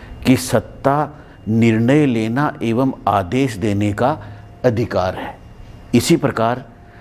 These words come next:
सत्ता के बारे में जो यूनेस्को है, संयुक्त राष्ट्र संघ का अंग, उसने कहा है कि सत्ता जो है वह, अ, सम्मानित, ज्ञात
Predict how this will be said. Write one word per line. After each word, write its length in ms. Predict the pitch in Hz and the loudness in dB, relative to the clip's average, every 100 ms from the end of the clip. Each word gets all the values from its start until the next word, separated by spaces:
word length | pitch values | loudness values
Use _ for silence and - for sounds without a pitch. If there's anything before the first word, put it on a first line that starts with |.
| - - | -18 -4
सत्ता 380 | 127 - 123 | -2 2 2
के 160 | 127 135 | 2 0
बारे 260 | 117 113 117 | -2 -2 -2
में 360 | 120 120 120 120 - - - - | -2 -4 -4 -8 -20 -20 -20 -10
जो 340 | 95 110 110 - | 0 4 4 4
यूनेस्को 600 | 104 104 120 143 - 131 | 4 6 4 2 0 0
है, 380 | 107 104 110 - - - | 2 0 -2 -6 -14 -4
संयुक्त 320 | 113 113 113 | -2 0 2
राष्ट्र 300 | 107 104 107 | 0 0 -6
संघ 240 | - 110 | -4 -4
का 180 | 104 107 | 0 0
अंग, 120 | 110 | 0
उसने 440 | - 101 - 117 139 | -4 -8 -4 0 0
कहा 280 | 110 101 | 0 0
है 280 | 104 107 107 - - - - | 0 -2 -6 -14 -18 -18 0
कि 100 | 131 | 0
सत्ता 720 | - 127 - - 135 143 143 - - - - - | 2 -2 -2 0 0 0 -4 -16 -20 -20 -20 -10
जो 160 | 107 117 | 0 2
है 160 | 113 113 | 4 4
वह, 420 | 110 107 117 117 | 2 2 0 -2
अ, 40 | - - - - - - - 110 110 101 98 87 107 | -6 -14 -18 -20 -20 -14 -4 0 2 2 0 -2 -4
सम्मानित, 1040 | - - 110 107 113 113 123 120 - 107 - | 0 2 4 4 2 2 0 -2 -8 -12 -8
ज्ञात 520 | 101 104 110 120 117 | 0 2 2 2 -4